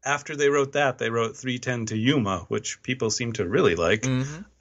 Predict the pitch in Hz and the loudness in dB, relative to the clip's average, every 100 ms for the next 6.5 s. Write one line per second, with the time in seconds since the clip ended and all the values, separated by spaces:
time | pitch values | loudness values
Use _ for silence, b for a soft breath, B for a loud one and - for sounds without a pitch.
0 | - 87 98 92 98 - 160 127 107 104 | -4 0 0 -2 -4 2 4 4 2 0
1 | B B B B - 135 131 127 127 _ | B B B B 0 4 4 2 -2 _
2 | _ _ - - _ - 139 131 131 156 | _ _ -12 -12 _ 2 4 4 2 -2
3 | 151 143 131 127 113 - 117 117 143 143 | 0 0 2 2 2 0 0 -2 -6 0
4 | 139 117 120 127 123 123 110 107 - 110 | 0 2 2 2 0 2 2 2 0 -2
5 | 107 107 113 120 117 107 104 104 101 - | -2 2 4 4 2 -2 -2 -2 -4 -2
6 | 104 104 - 127 | -2 -2 -2 -2